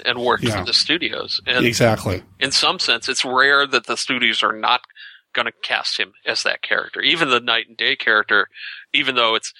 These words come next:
Speaker 1: he's kind of funny and crazy in that, it's still a parody on the Tom Cruise action hero thing that is what he's really known for now. So he's not maybe gonna give you a great acting performance all the time, though I think he's capable of it.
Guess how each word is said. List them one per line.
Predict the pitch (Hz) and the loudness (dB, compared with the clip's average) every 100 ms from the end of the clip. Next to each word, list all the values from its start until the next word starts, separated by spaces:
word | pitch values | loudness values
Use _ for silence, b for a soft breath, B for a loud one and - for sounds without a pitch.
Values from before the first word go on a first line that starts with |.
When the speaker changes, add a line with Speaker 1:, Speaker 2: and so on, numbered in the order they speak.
| B B | B B
Speaker 1:
he's | - 123 113 - | -6 -4 -2 -4
kind | - 113 | -2 -4
of | - | -4
funny | - 117 110 | -4 0 0
and | 98 - | -2 -6
crazy | - 143 139 113 107 - | -2 0 2 0 -2 -4
in | 101 | -4
that, | 98 92 - B B - | -4 -4 -10 B B -6
it's | 131 | -4
still | - 151 131 123 127 | -2 0 2 0 -2
a | 135 123 - - | 0 -2 -4 -6
parody | 139 131 123 113 110 | -2 0 0 2 2
on | 110 107 110 - | 0 -2 -12 -8
the | |
Tom | - 117 104 | -4 -4 -4
Cruise | - 104 98 | -6 -8 -4
action | 101 - - | -4 -2 -4
hero | 87 98 98 - _ b b b b | -4 -4 -4 -8 _ b b b b
thing | - 107 107 - | -2 0 -2 -2
that | 117 | -2
is | 107 - | 0 0
what | 107 101 | 0 0
he's | 104 - | -2 -2
really | 107 95 - | -2 -2 -4
known | 107 117 | -4 -4
for | - - - | -8 -6 -2
now. | 62 - _ _ _ | -4 -6 _ _ _
So | - 233 220 | -2 2 2
he's | 220 294 | 2 0
not | 311 - _ _ _ _ _ - - - - | 0 -2 _ _ _ _ _ -20 -18 -14 -14
maybe | 160 175 180 | -2 0 2
gonna | 170 147 | 2 0
give | 139 135 | 0 0
you | 135 | 0
a | 117 | 0
great | 120 117 | 2 2
acting | 123 147 147 117 | 2 -2 -4 -10
performance | - - 92 87 - | -12 -10 -12 -8 -2
all | - 135 | 4 4
the | 123 | 2
time, | - 120 135 | -4 -4 -2
though | 160 180 | 2 2
I | |
think | 175 220 | 2 0
he's | 196 - | 0 -2
capable | 160 - - - | -4 -4 -10 -12
of | - | -16
it. | - | -16